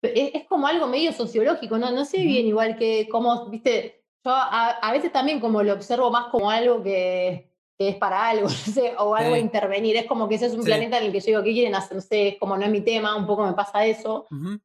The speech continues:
Speaker 1: Em, pero, mm, sí también, eh, creo que a veces como que se mezcla un poco esa defi-, esa necesidad medio de definirnos que tenemos las personas o de qué somos
Speaker 2: Sí.
Speaker 1: o co-, o, ¿viste?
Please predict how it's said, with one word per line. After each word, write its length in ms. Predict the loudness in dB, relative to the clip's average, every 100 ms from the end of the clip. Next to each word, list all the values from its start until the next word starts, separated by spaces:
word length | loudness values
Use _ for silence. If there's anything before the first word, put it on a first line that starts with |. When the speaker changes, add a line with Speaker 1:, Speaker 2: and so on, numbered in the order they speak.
| _
Speaker 1:
Em, 600 | 0 2 2 -2 -4 -4 -6 _ _ _ _ _
pero, 420 | -4 0 2 0
mm, 680 | -2 -4 0 0 0 0 0 -4 _ _ _ _ _ _
sí 160 | -4 -2
también, 640 | -2 -2 0 2 2 0 2
eh, 680 | 0 2 0 0 -4 -6 _ -2
creo 200 | -2 0
que 80 |
a 60 | 0
veces 240 | 0 -4 -2
como 240 | 0 0
que 80 | 0
se 160 | -2
mezcla 280 | -2 -2 0
un 120 | 0
poco 400 | 0 -2 0 2
esa 240 | 0 0 0
defi-, 300 | 0 -4 -6
esa 180 | -2 -2
necesidad 640 | 0 0 -2 -2 0 0 0
medio 320 | -2 0 0 0 -4 _ -6
de 120 | 0
definirnos 840 | 2 2 -2 -2 0 2 0 0 0
que 100 | 0
tenemos 380 | 0 -2 0 0
las 160 | 0
personas 760 | -2 -8 -2 0 2 0 -4 -2
o 200 | 2 2
de 180 | 2
qué 140 | 0 -2
somos 560 | 0 0 2 0 0
Speaker 2:
Sí. 0 |
Speaker 1:
o 80 | -2
co-, 400 | 0 0 0 0
o, 40 | 0
¿viste? 540 | 0 0 0 -4 _